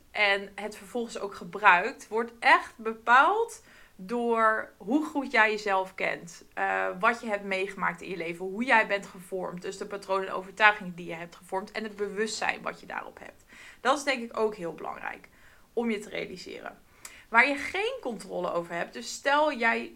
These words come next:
jij bent tot het punt gekomen dat je je behoefte uitspreekt. En, en op dat punt komen heel veel vrouwen, want die verhalen zijn er ook. Dus dat vrouwen zeggen,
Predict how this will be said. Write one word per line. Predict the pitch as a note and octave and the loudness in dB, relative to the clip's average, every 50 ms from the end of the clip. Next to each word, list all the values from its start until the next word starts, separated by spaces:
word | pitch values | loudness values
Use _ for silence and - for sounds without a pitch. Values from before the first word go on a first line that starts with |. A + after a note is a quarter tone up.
| - _ | -20 _
jij | - G#3 A3 A3 G#3+ G#3+ G#3+ G#3 G#3 G#3 G3+ G3 F3+ | -16 -6 0 2 2 4 4 4 2 0 -2 -6 0
bent | F3+ A3+ C4 D4 D4+ - - - _ - _ _ _ _ | 2 2 2 2 0 -6 -12 -14 _ -20 _ _ _ _
tot | - A#3+ A#3+ | -10 -8 -8
het | A3+ G#3+ - - | -8 -10 -12 -6
punt | - B3+ B3+ A#3 A#3 | -6 -4 -4 -4 -6
gekomen | - - A#3 A#3 A3+ A3+ G#3+ | -6 -2 -2 0 0 0 0
dat | G#3 G#3 G#3 - | 0 -2 -2 -4
je | A3 | -6
je | G3+ F#3+ | -6 -4
behoefte | F3 F3+ F3 F3 D4+ F#4 - - - | -4 -6 -2 0 0 0 0 0 4
uitspreekt. | - F3+ E3+ E3+ - - D3+ F#3 G#3+ - | 4 4 4 4 -4 -2 -2 -2 0 0
En, | - A3+ A#3 A3+ | -2 -4 -4 -4
en | - - A#3+ A#3 A#3+ - | -2 -2 -2 -4 -4 -6
op | C4+ B3 | -8 -4
dat | - D#4 D#4 D#4 | -4 -4 -4 -4
punt | - D#4 D4 C#4+ | -6 -8 -8 0
komen | - C4+ B3+ B3+ B3 G3+ | 2 2 2 2 0 -4
heel | G3 A#3 C#4 D#4+ D#4+ | -2 0 2 2 2
veel | D#4 - F#3+ | 0 -4 -8
vrouwen, | F3 - - - - - G3+ A#3+ C4+ | -10 -6 -2 -2 0 2 2 0 0
want | B3+ G#3+ - | 0 -2 -4
die | C4 B3+ B3+ | -8 -10 -6
verhalen | - A3+ G3 G3+ G#3 G3+ G3+ G3 | -6 -2 6 6 6 6 6 0
zijn | - G3 F3+ | -4 -4 -4
er | F3+ - - | -4 -4 2
ook. | - B3+ G3+ F3 A3 - - | 2 4 4 4 2 2 -2
Dus | - G#3 - | -8 -8 -8
dat | A3 G#3 - | -8 -8 -8
vrouwen | - - G#3 G3+ G3+ G3 F#3+ | 0 4 4 4 4 4 0
zeggen, | F#3 F#3+ F#3 F3+ - F3+ F3 F#3 - F#3 | -2 -4 -4 -4 -4 -2 0 0 0 -2